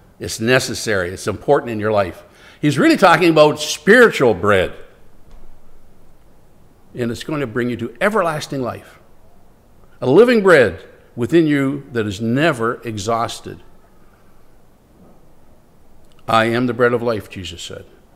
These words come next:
A spiritual bread that will sustain you when you accept it, internalize it. But Jesus is not finished with his point.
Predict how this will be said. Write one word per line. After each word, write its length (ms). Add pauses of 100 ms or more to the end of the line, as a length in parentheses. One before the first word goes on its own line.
(600)
A 80
spiritual 480
bread 220
that 100
will 120
sustain 500
you 200 (1800)
when 180
you 140
accept 420
it, 140 (760)
internalize 720
it. 200 (1600)
But 100
Jesus 420
is 160
not 220
finished 360
with 100
his 120
point. 320